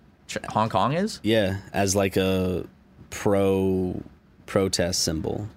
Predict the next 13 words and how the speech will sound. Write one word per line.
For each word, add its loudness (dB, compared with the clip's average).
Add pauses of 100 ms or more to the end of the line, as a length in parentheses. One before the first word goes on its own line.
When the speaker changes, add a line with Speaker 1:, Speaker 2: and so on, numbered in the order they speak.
(160)
Speaker 1:
Ha-, -6 (180)
dude, 0
how 0 (440)
did 0
that 0
cartoon -2
become -4
such -2
a 0
massive 0
political 0
Speaker 2:
<laughs> 0
Speaker 1:
image? -4